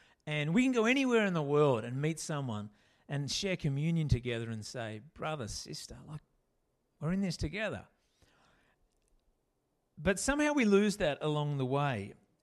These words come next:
and we can think, "I go to church. I go to a church." But we're the church. And then that's a powerful idea. Studium is the, some of the young adults call themselves that. And,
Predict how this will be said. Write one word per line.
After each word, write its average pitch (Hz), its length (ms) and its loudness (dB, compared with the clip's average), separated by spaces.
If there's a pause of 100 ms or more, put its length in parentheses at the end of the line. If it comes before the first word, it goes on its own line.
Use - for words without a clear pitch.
(160)
and 135 200 -6
we 131 80 -6
can 131 220 -2
think, 127 400 -10 (760)
"I 135 120 -2
go 147 280 0
to 190 340 0
church. - 580 -4 (800)
I 135 60 -4
go 156 160 2
to 202 340 -2
a 214 100 2
church." - 600 -6 (440)
But 165 140 -16
we're 277 260 0
the 147 120 -4
church. - 580 -16 (680)
And 226 180 0
then 269 120 4
that's 330 200 2
a - 40 0
powerful 285 600 2
idea. 170 540 0
Studium 220 640 -2
is 175 180 0
the, 147 260 0
some 180 160 -4
of 151 80 -4
the 143 60 -2
young 135 200 -2
adults 160 400 -2
call 151 320 0
themselves 135 640 -4
that. 147 260 -2
And, 131 80 -10